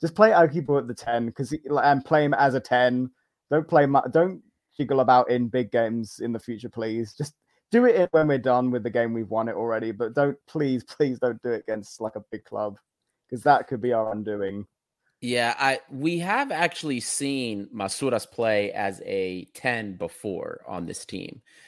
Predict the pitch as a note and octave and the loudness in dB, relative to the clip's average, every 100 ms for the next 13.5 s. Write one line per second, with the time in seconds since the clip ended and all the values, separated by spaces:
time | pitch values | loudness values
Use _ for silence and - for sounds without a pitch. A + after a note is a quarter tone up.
0 | _ _ G2 G2+ G#2 G#2 G2+ G#2 G#2 B2 | _ _ -2 0 0 2 0 0 0 0
1 | A#2+ - A#2 A2 G2+ G#2 G2 - G#2 G2+ | 0 4 4 4 2 -2 -2 6 8 8
2 | G2 G2 F#2 G2 A2 G#2+ - G2+ F#2+ F2+ | 6 -2 -6 -6 -4 -6 2 6 6 4
3 | - - _ - F2 F2 - A2 G2+ G#2 | -4 -20 _ -6 -4 -4 -8 -8 -2 -2
4 | F#2+ - F2 E2 D#2+ F2+ F#2 F#2+ G2 G2+ | -2 -8 -4 -2 -2 -4 -6 -2 -2 -2
5 | - F2 G#2 F#2+ G2+ F#2+ F#2 E2 G#2 F#2+ | -6 -8 -8 -6 -2 -2 -2 2 2 2
6 | F2+ F2 - - G2+ E2+ D#2+ D2 C2 - | -2 -10 -14 -12 -8 -6 -6 -8 -10 -10
7 | C2+ C2+ B1+ B1 - - - _ - - | -12 -12 -12 -12 -12 -16 -20 _ -20 -20
8 | _ - D#2+ E2 E2 D#2 - - F#2+ - | _ -6 -2 0 -2 -4 -6 -8 -8 0
9 | G2 G2 F#2+ F#2 F#2+ - F#2 F#2 F#2 F2+ | 2 4 2 0 -2 -2 -2 0 -2 -4
10 | F2+ G2+ G2 A2 G2+ F2+ G2+ - A2 A2 | -8 -6 -4 -4 -4 -4 -4 0 2 2
11 | G#2+ G#2+ - - _ _ A2+ A2 G#2 A#2 | 2 0 -6 -12 _ _ -2 2 6 6
12 | F#2+ F#2 F#2 - F#2 G2+ - B2+ - B2 | 4 0 -4 -2 0 0 0 -2 0 -4
13 | A#2 A2 G2+ A#2 A2 | 0 0 4 2 2